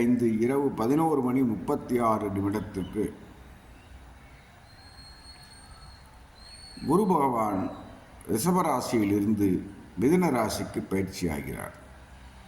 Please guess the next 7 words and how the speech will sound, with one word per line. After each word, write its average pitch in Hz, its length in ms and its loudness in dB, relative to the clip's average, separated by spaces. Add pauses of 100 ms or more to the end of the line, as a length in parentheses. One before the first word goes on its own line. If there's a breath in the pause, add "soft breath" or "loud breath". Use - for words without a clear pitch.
(4000)
இந்த 147 200 2 (1400)
பயிற்சியினால் 151 800 2 (460)
தனுசு 160 340 2
ராசிக்காரர்களுக்கு 110 1000 0 (160)
என்ன 135 140 8 (140)
பலன் 104 300 0
ஏற்படும் 78 420 -6